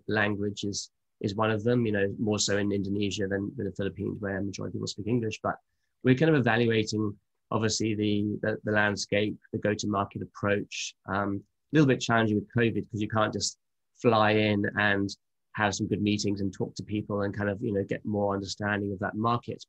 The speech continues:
But we're doing kind of our due diligence to understand, like, what's required, who is operating that, that market, what, what is kind of required and where the gaps are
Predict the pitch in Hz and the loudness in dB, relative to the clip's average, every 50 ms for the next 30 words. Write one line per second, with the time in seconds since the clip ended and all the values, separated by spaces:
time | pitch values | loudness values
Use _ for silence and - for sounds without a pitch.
0 | _ - 107 101 110 107 - 127 123 120 117 113 110 107 101 _ _ _ _ _ | _ -4 -2 0 0 0 4 4 6 6 6 4 2 -2 -4 _ _ _ _ _
1 | _ _ _ _ _ _ - 113 110 107 101 101 95 92 110 104 98 113 104 101 | _ _ _ _ _ _ -4 0 0 2 2 0 0 0 -2 -2 0 0 0 0
2 | 95 110 104 104 98 - - - - 104 104 98 95 95 98 101 - _ _ _ | 0 -2 -2 -4 -4 -6 -8 -6 -4 -2 0 0 0 0 -2 -4 -8 _ _ _
3 | - - - 107 101 95 92 - - 113 101 101 101 101 101 101 101 98 - _ | -10 -4 -4 -2 -2 -2 -6 -6 -2 0 2 2 2 0 -2 -4 -6 -8 -12 _
4 | _ _ - 120 107 107 - - - 98 - - - 104 101 104 101 98 98 101 | _ _ -6 -4 -4 -4 -4 -6 -10 -10 -12 -8 -6 -4 -2 0 -2 -2 -2 -2
5 | 101 101 - - _ _ _ - 107 117 110 90 90 95 - - 95 98 98 98 | -4 -4 -6 -8 _ _ _ -4 -2 -2 0 0 -2 -4 -4 -4 -4 -2 -2 -4
6 | 98 95 - 98 98 92 - 101 101 98 98 - - 107 - - - _ _ _ | -6 -6 -6 -6 -6 -4 -4 -2 -2 -2 -2 -4 -6 -10 -8 -10 -12 _ _ _
7 | _ _ _ _ - - - - - 107 107 98 98 98 - - 101 95 98 92 | _ _ _ _ -8 -8 -6 -4 -2 0 2 2 0 -2 -4 -4 -4 -4 -4 -6
8 | - - - 104 104 101 101 98 98 101 98 104 104 98 101 - 107 107 - - | -8 -4 -2 0 0 2 2 0 0 0 0 0 -2 -2 -2 -2 -4 -4 -4 -6
9 | - - 127 131 139 | -8 -4 -2 -2 -2